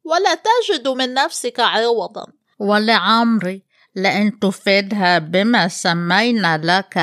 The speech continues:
أمثل وأخير، فيبقى ملكك وسلطانك ويصلح أمرك، فانظر لنفسك ودع من سواها،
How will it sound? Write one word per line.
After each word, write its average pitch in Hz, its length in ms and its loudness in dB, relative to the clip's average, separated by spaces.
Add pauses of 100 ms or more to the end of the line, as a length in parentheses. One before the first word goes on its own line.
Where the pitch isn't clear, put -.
(160)
أمثل 247 720 0
وأخير، 165 1000 2 (840)
فيبقى 156 500 0
ملكك 196 560 -2
وسلطانك 190 1300 0 (140)
ويصلح 196 960 0 (160)
أمرك، 233 560 -6 (640)
فانظر 494 360 4 (100)
لنفسك 381 680 -2
ودع 233 500 4
من 185 260 -6
سواها، 196 720 0